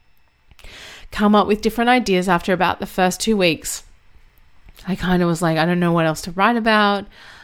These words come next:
I started to doubt my ideas. I started to doubt my creativity integrity and what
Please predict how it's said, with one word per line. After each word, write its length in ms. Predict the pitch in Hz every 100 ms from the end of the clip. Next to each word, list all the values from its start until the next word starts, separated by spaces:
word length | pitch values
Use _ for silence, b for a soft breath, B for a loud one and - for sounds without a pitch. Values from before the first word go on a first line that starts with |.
| B -
I 840 | 180 170 165 170 165 165 165 -
started 360 | - - 175 165
to 100 | -
doubt 300 | 160 160 170
my 180 | 165 156
ideas. 960 | 165 165 240 247 233 226 226 220 - - -
I 240 | 165 160
started 420 | - - 160 160
to 100 | -
doubt 500 | 165 180 165 156 156 -
my 680 | - 175 156 151 147 160 101 - - _ _ _ - _ - - - -
creativity 1500 | - - 170 160 160 - 185 165 160 156 151 147 - - 113 - 277 - -
integrity 960 | 165 - - 208 233 233 226 220 220 -
and 300 | 165 156 160
what 540 | 160 160 160 -